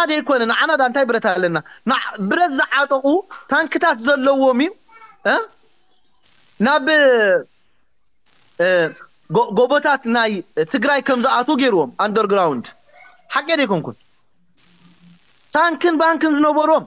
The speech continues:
ስለዚ እቲ፣ እ፣ ትዛረቡ ከለኹም፣ ክዛረቡ ከለዉ እዞም ከም መዓልዚ ጆን ትማል ተዛረቡ ብድዐ ኣንሕና ኣይኮናን። ሬሳና ተደርቢ ዘሎ ኣብ ጅጅጋ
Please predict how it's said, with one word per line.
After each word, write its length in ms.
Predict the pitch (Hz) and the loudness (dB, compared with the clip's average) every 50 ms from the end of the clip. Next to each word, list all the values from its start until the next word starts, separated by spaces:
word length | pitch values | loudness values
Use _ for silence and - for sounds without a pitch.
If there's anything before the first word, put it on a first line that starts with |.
| _ _ _ _ _ _ _ _ _ _ _ _ _ _ _ - - - - - - _ _ - - - - - - - - - - - _ _ _ _ - | _ _ _ _ _ _ _ _ _ _ _ _ _ _ _ -20 -20 -20 -20 -20 -20 _ _ -18 -14 -14 -14 -14 -16 -20 -20 -18 -18 -18 _ _ _ _ -10
ስለዚ 320 | - - 262 311 330 302 269 320 | -4 0 0 0 2 2 0 0
እቲ፣ 140 | 269 285 262 277 349 440 - - - _ _ _ _ _ _ _ _ _ - - _ - | 0 0 0 -2 -2 -4 -12 -20 -20 _ _ _ _ _ _ _ _ _ -20 -14 _ -4
እ፣ 120 | 175 196 196 190 185 180 175 170 165 160 - - - - - - - - _ - | -4 -2 2 2 4 4 4 4 2 0 -2 -6 -10 -10 -10 -12 -14 -18 _ -4
ትዛረቡ 480 | - 269 262 247 294 294 294 302 269 294 | -2 0 2 2 2 2 2 2 0 0
ከለኹም፣ 380 | 262 285 285 269 269 262 262 247 | 0 0 2 2 0 0 0 -2
ክዛረቡ 460 | 208 - 269 233 240 277 277 277 269 277 | -2 -2 -2 0 0 2 2 2 0 0
ከለዉ 240 | 247 269 277 262 262 247 | 0 0 2 2 2 0
እዞም 240 | 214 214 208 185 175 | 2 0 -2 -2 -2
ከም 180 | 175 208 202 208 | -2 -2 -2 -2
መዓልዚ 340 | 208 185 190 220 220 190 190 208 180 | 0 0 0 -2 -2 -2 -4 -4 -2
ጆን 220 | 165 202 262 240 220 | 0 0 0 0 0
ትማል 260 | 196 208 214 208 202 | 0 0 0 0 0
ተዛረቡ 400 | - 226 214 233 226 233 220 208 202 | 0 0 0 2 2 2 2 2 0
ብድዐ 340 | 190 220 202 202 277 262 202 190 226 247 - _ _ _ _ _ _ _ _ - - | 0 -2 -2 -2 -2 0 0 0 0 -2 -6 _ _ _ _ _ _ _ _ -8 -2
ኣንሕና 300 | 233 277 311 302 - 311 330 | 0 0 0 0 -2 -2 0
ኣይኮናን። 400 | 311 285 - 262 233 220 214 220 | 0 0 -2 -2 0 0 0 2
ሬሳና 360 | 240 285 277 - 302 302 302 294 - | 2 0 0 0 0 0 0 0 0
ተደርቢ 320 | 277 262 220 277 247 240 262 240 | -2 -2 -2 0 0 0 0 0
ዘሎ 200 | 247 226 202 190 190 - - - - | 0 0 0 0 -2 -4 -8 -8 -4
ኣብ 140 | - 240 233 214 | -2 -2 -2 -2
ጅጅጋ 320 | 262 233 214 302 254 226 | -2 -2 -2 -2 0 0